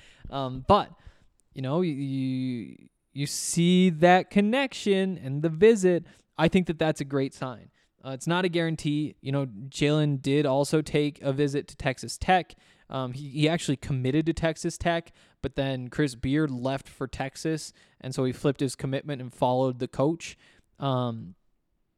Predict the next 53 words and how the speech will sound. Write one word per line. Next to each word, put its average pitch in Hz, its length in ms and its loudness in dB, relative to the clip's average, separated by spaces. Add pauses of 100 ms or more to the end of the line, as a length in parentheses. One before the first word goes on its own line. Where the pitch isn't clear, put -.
(1500)
so - 380 2
I 160 120 0
almost, 233 320 4
I 170 60 0
almost 220 280 2
wonder 180 280 -2
if 151 80 -8
that 127 180 -10
history 151 300 -6
at - 60 -10
Texas 127 320 -12
Tech 120 240 -8
makes 139 220 -10
it - 160 -10
less 127 260 -10
likely 117 300 -14
it's 107 80 -20
going 117 220 -12
to 123 60 -12
happen, 110 380 -10 (360)
uh, 117 160 -8
for, 139 340 4
for 151 260 2
Texas 120 400 -8
Tech. 110 300 -8 (560)
I 175 140 0
do 180 280 4
think 190 380 2
that 156 160 2
there's 156 300 6
some 147 160 0
good 139 200 2
vibes 131 360 0
here. 113 300 -4 (380)
Um, 117 540 -8
and 147 260 -2
I 143 120 -4
kinda 180 280 4
wanna 180 200 4
dig 147 240 0
into 135 760 0
what 135 380 2
that 143 160 2
would 120 220 -4
look 156 240 2
like. 110 220 -4
First 247 280 8
of 175 80 -2
all, 147 200 6
it 143 100 2
is 160 160 8
worth 147 220 2
noting, 127 360 0